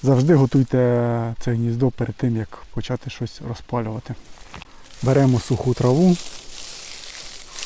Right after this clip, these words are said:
розминаємо її, щоб вона була м'яка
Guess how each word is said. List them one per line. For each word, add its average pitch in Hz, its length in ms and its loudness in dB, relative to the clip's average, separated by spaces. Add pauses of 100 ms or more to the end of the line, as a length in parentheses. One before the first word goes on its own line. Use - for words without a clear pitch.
(1400)
розминаємо 143 840 6
її, 135 380 4 (4000)
щоб - 200 -2
вона 143 240 6
була 135 380 6 (2000)
м'яка 139 640 2